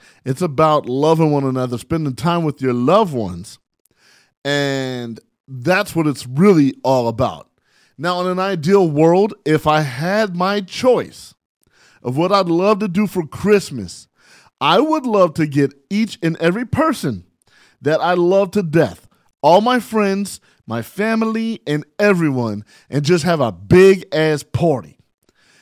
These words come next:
You know, no ugly sweaters, no Christmas music. I mean, if you wanna play it, fine,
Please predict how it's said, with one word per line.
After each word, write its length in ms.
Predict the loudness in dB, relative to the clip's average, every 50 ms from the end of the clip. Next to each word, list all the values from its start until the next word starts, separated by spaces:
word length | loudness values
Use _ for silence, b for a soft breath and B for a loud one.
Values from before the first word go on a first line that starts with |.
| b b b
You 180 | b -2 0
know, 200 | 0 0 0 -2
no 420 | -2 0 0 2 2 2 0 -2 -2 0
ugly 320 | 0 0 0 0 -2 -2 -2
sweaters, 720 | -4 -6 -4 -2 -2 2 4 4 4 4 2 0 -6 -14 b b b b b b
no 280 | -4 0 0 0 0 0
Christmas 640 | -4 -8 -6 -4 -4 -4 -4 -4 -6 -6 -6 -6
music. 540 | -4 -4 -2 0 0 2 2 2 0 0 0
I 80 | -2 -4
mean, 320 | -2 -2 -2 -2 -4 -4
if 180 | -4 -6 -4 -4
you 120 | -4 0
wanna 280 | 2 2 2 2 0 -2
play 300 | -2 -2 0 2 2 0
it, 100 | 0 -2
fine, 540 | -2 0 2 2 2 2 0 -2 -4 -6